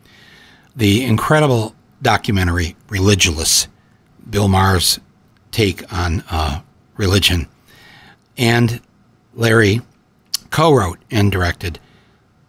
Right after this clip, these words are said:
an amazing film called Masked and Anonymous,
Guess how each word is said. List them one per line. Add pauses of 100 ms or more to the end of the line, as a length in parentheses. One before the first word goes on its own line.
(140)
an
amazing (120)
film (380)
called
Masked (200)
and
Anonymous,